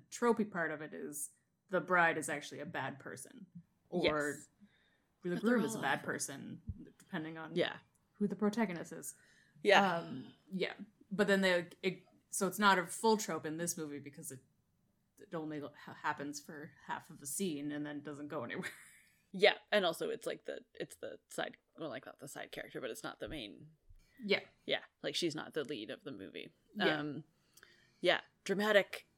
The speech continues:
Speaker 2: dramatic breakup. Or
Speaker 1: Dramatic
Speaker 2: dramatic
Speaker 1: breakup.
Speaker 2: culling off of the wedding.
Speaker 1: Yeah, I was just like, so Judy Greer is the only one who finds them, like, where, why did, she talks about having bridesmaids at some point. Where are her bridesmaids?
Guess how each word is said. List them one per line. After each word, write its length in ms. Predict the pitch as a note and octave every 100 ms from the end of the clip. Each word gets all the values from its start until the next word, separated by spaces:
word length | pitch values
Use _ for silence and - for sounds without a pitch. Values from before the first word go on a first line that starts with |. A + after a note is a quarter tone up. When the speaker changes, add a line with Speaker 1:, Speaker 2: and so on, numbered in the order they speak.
| _ _ _ _ -
Speaker 2:
dramatic 420 | A3+ C4 B3 A3
breakup. 520 | G3 G#3 E3+ - - - _ _ -
Or 100 | F#3+
Speaker 1:
Dramatic 60 | F3+ G3 G3+ G#3 G#3
Speaker 2:
dramatic 40 |
Speaker 1:
breakup. 260 | F#3 F3+ E3
Speaker 2:
culling 280 | A3+ G#3+
off 160 | G#3 E3+
of 100 | F#3
the 80 | F#3
wedding. 420 | E3 A#2+ C#2+ F#3 - - _ _ _ _
Speaker 1:
Yeah, 240 | F3 F3 -
I 100 | A3
was 120 | A3
just 220 | C4+ -
like, 240 | C#4+ A3+ - - - - -
so 160 | -
Judy 320 | A#3+ G#3+ C#4+ D4
Greer 260 | C4 C#4+
is 100 | B3+
the 60 | A3
only 160 | A3 A#3+
one 100 | B3
who 80 | C4
finds 280 | B3 A3+ G#3
them, 160 | F3+
like, 260 | F3+ F3 - _ _ _ _ _ -
where, 540 | G3+ A3 B3+ C4 - G#3
why 140 | A3+
did, 120 | A#3 -
she 240 | - -
talks 320 | G#3+ A#3 C4 -
about 160 | C4+
having 260 | A3+ E3 D#3
bridesmaids 600 | D3 D#3 - - F3+ -
at 60 |
some 180 | - F#3
point. 160 | F3+ F3
Where 240 | A3 B3
are 40 | A3+
her 160 | G#3+
bridesmaids? 640 | G#3+ C4+ - - - -